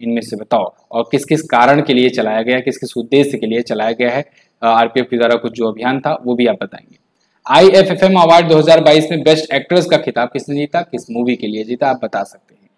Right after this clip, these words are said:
चलिए बहुत बहुत धन्यवाद दोस्तों वीडियो को यहाँ तक देखने के लिए। इसकी quiz और पीडीएफ़ आप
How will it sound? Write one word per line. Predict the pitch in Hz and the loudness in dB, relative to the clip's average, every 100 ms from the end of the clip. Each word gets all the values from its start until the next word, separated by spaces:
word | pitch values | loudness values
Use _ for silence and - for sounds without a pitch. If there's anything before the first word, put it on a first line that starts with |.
| _ _ _ | _ _ _
चलिए | 240 240 | -2 0
बहुत | 240 185 | 4 4
बहुत | 180 185 | 6 4
धन्यवाद | 175 175 170 | 4 4 4
दोस्तों | 175 170 175 | 4 0 0
वीडियो | 156 160 | 2 0
को | 165 | 0
यहाँ | 156 156 | 0 0
तक | 156 | 0
देखने | 156 156 165 | -2 -2 0
के | |
लिए। | 156 175 | 0 0
इसकी | 160 127 | 0 -6
quiz | - 151 165 | 0 2 2
और | 139 123 | 0 -2
पीडीएफ़ | 139 147 151 | 0 0 2
आप | 131 | -2